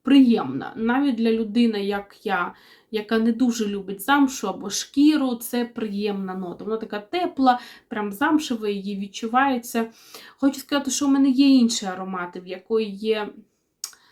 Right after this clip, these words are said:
замша і є ваніль, ем, але, е, там трішки по-іншому, бо замша там не,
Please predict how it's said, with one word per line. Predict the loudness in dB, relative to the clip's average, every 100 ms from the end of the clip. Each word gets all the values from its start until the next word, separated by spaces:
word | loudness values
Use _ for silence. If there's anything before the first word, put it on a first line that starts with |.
| _ _ _
замша | 0 2 2 -4 -8
і |
є | -6 -2
ваніль, | 2 4 4 2 -4 _
ем, | -6 -2 -2 -4 -10 _
але, | -6 -2 0 0 -2 -6 _ -20 -20 _
е, | -4 -4 2
там | 4 6
трішки | 4 -2 -4 -8
по-іншому, | -4 0 2 2 0 0 0 0
бо | -2 -2 4 4 4
замша | 0 0 0 -2
там | -6 -2 -2 -4 -4
не, | -4 -2 -2 -4